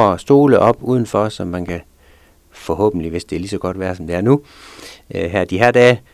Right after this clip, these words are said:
sidde ude og, og nyde frokosten. Og så varer den som regel et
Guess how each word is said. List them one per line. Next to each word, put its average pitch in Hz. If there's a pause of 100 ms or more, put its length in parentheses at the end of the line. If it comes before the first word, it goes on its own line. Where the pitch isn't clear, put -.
(260)
sidde 117
ude 113
og, 85
og 92
nyde 107
frokosten. 110 (340)
Og 95
så 117
varer 87
den 78
som 78
regel 87 (100)
et -